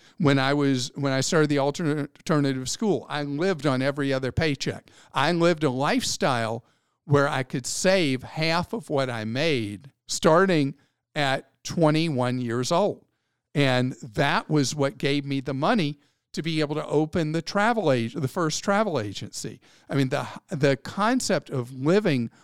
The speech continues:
way beneath your means was a emotional reaction to what happened when I was nineteen years old, when my dad losing his job. And it framed what happened to me since. And my obsession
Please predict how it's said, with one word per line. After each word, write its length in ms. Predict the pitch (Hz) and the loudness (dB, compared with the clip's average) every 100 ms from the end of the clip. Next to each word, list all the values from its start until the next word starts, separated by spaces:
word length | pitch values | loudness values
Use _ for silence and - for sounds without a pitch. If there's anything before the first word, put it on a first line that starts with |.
| _ | _
way 400 | 127 120 143 202 | -4 2 4 2
beneath 560 | 165 151 139 143 135 - | 2 2 2 0 -2 -6
your 100 | 117 | -4
means 580 | 117 180 175 120 110 - _ _ | 0 2 2 0 -2 -8 _ _
was 300 | 147 139 127 151 | 4 4 2 -2
a 340 | 143 135 120 - _ - | 0 0 -4 -10 _ -6
emotional 800 | 139 120 123 170 220 - 208 175 | -6 -2 4 4 4 0 -4 -4
reaction 880 | 147 135 127 147 135 - 151 95 107 _ _ _ _ | -2 -2 0 0 -2 -4 -4 -6 -12 _ _ _ _
to 140 | - | -16
what 260 | 127 135 170 | -8 -4 -4
happened 720 | - 165 143 143 151 117 107 - _ _ _ | -4 -2 -2 -2 -2 -2 -6 -10 _ _ _
when 200 | 139 127 | 0 2
I 160 | 123 | 0
was 340 | 123 113 117 - | 0 0 -4 -6
nineteen 640 | - 147 175 - 202 139 127 | -2 -2 -2 -2 0 0 0
years 280 | 127 117 | -2 -2
old, 400 | 135 135 135 107 | 0 2 2 0
when 160 | 110 110 | -6 -6
my 160 | 110 110 | -6 -4
dad 300 | - 120 110 | -4 -4 -4
losing 360 | 113 107 107 | -6 -6 -8
his 120 | 101 | -8
job. 420 | - 151 156 110 - _ | -2 2 4 2 -4 _
And 220 | 156 143 - | 4 4 4
it 300 | 170 - - | 2 0 -6
framed 800 | - - 156 190 185 135 127 - _ _ _ _ | -8 2 4 4 4 2 0 -6 _ _ _ _
what 300 | 151 160 180 | 0 0 0
happened 460 | - 143 131 151 | -4 -4 -4 -6
to 60 | 127 | -4
me 200 | 113 110 | -4 -6
since. 400 | - 220 160 - | -2 -2 -2 -2
And 200 | 160 135 | 0 2
my 160 | 127 135 | 2 0
obsession 920 | 113 104 - 247 311 - 214 120 | -2 -6 -2 2 2 0 -4 -6